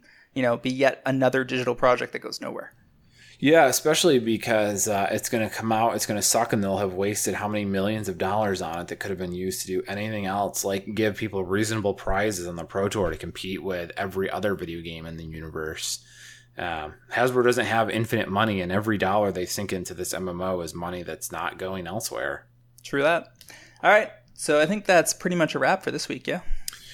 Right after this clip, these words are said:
Speaker 2: Yeah, yeah, I thought this was a, a good show. Uh, some great picks this week, too.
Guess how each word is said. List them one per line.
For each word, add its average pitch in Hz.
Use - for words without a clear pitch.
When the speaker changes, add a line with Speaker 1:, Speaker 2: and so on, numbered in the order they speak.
Speaker 2:
Yeah, 214
yeah, 214
I 208
thought 185
this -
was 151
a, 120
a 113
good 123
show. 156
Uh, 87
some 95
great 160
picks -
this 87
week, -
too. 127